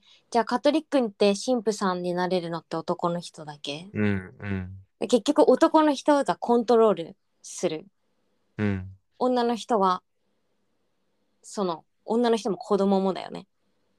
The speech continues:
Speaker 2: うん。
Speaker 1: 彼らの意志の中にあるっていうのが彼らにとって多分心地よい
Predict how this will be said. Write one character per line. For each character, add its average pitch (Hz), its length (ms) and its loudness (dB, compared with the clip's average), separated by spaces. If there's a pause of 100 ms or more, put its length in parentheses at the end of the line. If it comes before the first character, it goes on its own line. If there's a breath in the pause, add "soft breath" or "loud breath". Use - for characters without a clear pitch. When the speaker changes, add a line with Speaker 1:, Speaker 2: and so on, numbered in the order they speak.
(120)
Speaker 2:
う 107 40 -2
ん。 95 360 -6
Speaker 1:
彼 226 260 0
ら 202 140 -4
の 254 180 -8 (880)
意 226 120 -8
志 190 180 -6
の 170 100 -2
中 190 240 -2
に 160 140 -6
あ 165 80 -4
る 156 60 -6
っ 151 40 -8
て - 160 -6
い 196 80 2
う 196 40 4
の 190 100 0
が 190 100 -2
彼 202 240 0
ら 180 80 0
に 170 80 -8
と - 80 -12
っ 143 60 -10
て 165 160 -6
多 180 100 -6
分 156 100 -10
心 190 240 2
地 190 140 -2
よ 175 140 4
い 165 180 -10